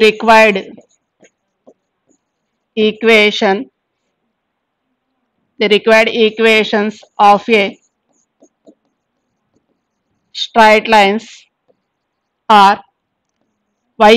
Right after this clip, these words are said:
is equal to plus or minus x. అంటే ఇక్కడ మనకి y is equal to x అనేది ఒక లైన్, అలా ఇక్కడ మనకి y is equal to minus x అనేది ఒక లైన్. ఇప్పుడు మనం దీన్ని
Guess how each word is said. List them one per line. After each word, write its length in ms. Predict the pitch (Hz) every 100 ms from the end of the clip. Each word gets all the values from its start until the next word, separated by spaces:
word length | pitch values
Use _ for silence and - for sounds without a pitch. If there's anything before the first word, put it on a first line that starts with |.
| 247
is 100 | 226 254
equal 260 | 247 226 226
to 60 | 226 160 _ -
plus 220 | 214 208 233
or 60 | 220 220
minus 300 | 214 220 214 294 370 _ - 208
x. 40 | 185 - -
అంటే 100 | 220
ఇక్కడ 140 | 247 233
మనకి 220 | 233 202 185 208
y 40 | 226
is 80 | 220 240
equal 160 | 240 233
to 40 | 214
x 100 | -
అనేది 180 | 226 214
ఒక 100 | 208 208
లైన్, 200 | 208 247 339 - - -
అలా 100 | 247 240
ఇక్కడ 140 | 240
మనకి 220 | 247 220 202 196
y 40 | 214 233
is 80 | 220
equal 200 | 240 226 220
to 40 | 185 190
minus 300 | 208 214 214 220
x 140 | -
అనేది 180 | 208 202
ఒక 80 | 202 196
లైన్. 180 | 196 320
ఇప్పుడు 160 | - 226
మనం 140 | 233 233
దీన్ని 200 | 233 220